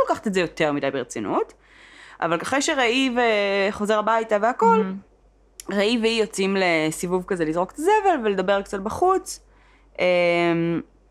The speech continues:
Speaker 1: ומנהלים שיחה, בעיקר באמת על בנות זוג שלו מהעבר, ועל זה שכמעט כולן היו מוזרות או חריגות באיזשהו אופן, לפי איך שהוא מתאר אותן.
Speaker 2: מהמם.
Speaker 1: אמ, הוא אפילו מתייחס לאיזה אחת מהן כערפד,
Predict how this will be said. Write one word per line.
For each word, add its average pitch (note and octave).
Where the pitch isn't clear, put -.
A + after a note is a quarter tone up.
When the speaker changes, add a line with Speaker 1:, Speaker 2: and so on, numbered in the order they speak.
Speaker 1:
ומנהלים E3+
שיחה, C4+
בעיקר A3+
באמת B3+
על A#3
בנות F3+
זוג F3+
שלו F3+
מהעבר, E3
ועל D3+
זה D#3
שכמעט -
כולן A#3
היו F#3
מוזרות D#3
או D#3+
חריגות C#3+
באיזשהו C#3+
אופן, C#3+
לפי D#3
איך D3
שהוא C#3+
מתאר C3+
אותן. C3+
Speaker 2:
מהמם. E3+
Speaker 1:
אמ, C#3+
הוא -
אפילו G3
מתייחס F3+
לאיזה D#3+
אחת D3+
מהן E3
כערפד, C3+